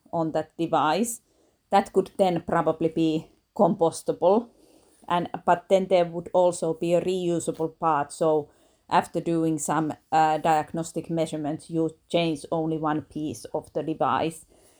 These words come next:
and then that changeable part would then be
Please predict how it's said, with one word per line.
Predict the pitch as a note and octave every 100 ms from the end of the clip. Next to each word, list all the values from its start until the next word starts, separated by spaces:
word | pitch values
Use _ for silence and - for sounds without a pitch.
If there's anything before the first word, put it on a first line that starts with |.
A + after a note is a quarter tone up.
| _
and | D3 D3+
then | D3+ D3+ D3
that | D3+ - - _ _ _ _
changeable | - E3 D3 - C3+
part | D3 G#2 C#2 - - _ _
would | - A2+ - -
then | F#2+ - -
be | - C3